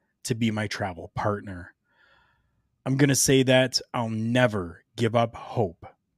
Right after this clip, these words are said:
that she'll come back." Strong, powerful words said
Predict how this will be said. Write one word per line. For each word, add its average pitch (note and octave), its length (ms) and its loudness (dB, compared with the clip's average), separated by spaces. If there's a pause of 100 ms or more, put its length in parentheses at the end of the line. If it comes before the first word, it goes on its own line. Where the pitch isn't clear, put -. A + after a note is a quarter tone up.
(440)
that F#2 180 -8
she'll F2 600 -4 (180)
come E2+ 280 -8
back." - 540 -12 (1700)
Strong, F#3 640 4 (180)
powerful D3 760 0
words A#2 680 -6 (1160)
said E3+ 600 2